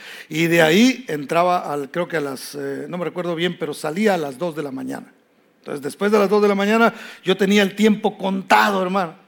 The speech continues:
para llegar a la casa, dormir un poco después de andar para allá y para acá trabajando en la madrugada y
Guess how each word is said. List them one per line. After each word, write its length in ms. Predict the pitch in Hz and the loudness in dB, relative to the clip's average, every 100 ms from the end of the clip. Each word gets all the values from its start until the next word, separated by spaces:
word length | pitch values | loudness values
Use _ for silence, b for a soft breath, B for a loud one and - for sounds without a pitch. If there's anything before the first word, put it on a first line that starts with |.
| _ B B - | _ B B 0
para 180 | 170 | 2
llegar 260 | 165 160 190 | 4 4 6
a 80 | 226 | 6
la 120 | 220 | 6
casa, 560 | 214 214 214 208 - B B _ _ | 6 4 4 0 0 B B _ _
dormir 680 | 131 165 147 143 165 233 | 0 4 4 4 6 6
un 220 | 254 240 240 | 8 6 6
poco 400 | 233 226 214 160 | 4 4 2 0
después 400 | 131 - 214 202 | -2 2 2 2
de 60 | |
andar 460 | 147 160 202 196 147 | 0 2 4 2 0
para 180 | 170 139 | -2 0
allá 180 | 156 214 | 0 0
y 60 | |
para 220 | 208 165 | 0 -4
acá 180 | 143 196 | -4 -4
trabajando 500 | 185 160 143 175 208 | -2 -4 -2 -4 -2
en 60 | 220 | 0
la 80 | 220 | 2
madrugada 600 | 226 214 180 170 185 B B B B B - | 4 6 6 2 0 B B B B B 2
y 380 | 247 247 240 | 8 8 6